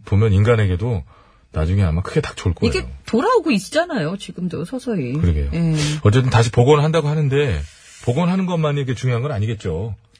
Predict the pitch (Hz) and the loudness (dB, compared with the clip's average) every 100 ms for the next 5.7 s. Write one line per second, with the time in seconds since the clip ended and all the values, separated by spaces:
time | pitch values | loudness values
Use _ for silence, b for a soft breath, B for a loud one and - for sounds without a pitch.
0 | - 190 202 214 196 - 220 233 196 208 | -8 -4 -2 -2 -2 -2 0 2 2 2
1 | 277 359 349 302 240 220 202 190 165 156 | 2 -2 -4 -6 -4 -6 -6 -4 -4 -4
2 | 165 - - - 185 - 175 202 247 160 | -6 -8 -18 -14 -14 -6 -2 0 0 0
3 | - 233 175 156 269 170 120 - 180 175 | 0 0 0 0 0 -2 -4 -4 -2 -2
4 | 185 214 101 160 107 - 127 131 135 - | 0 2 2 2 0 0 2 2 2 0
5 | 143 156 151 139 135 139 | 2 2 2 0 0 -2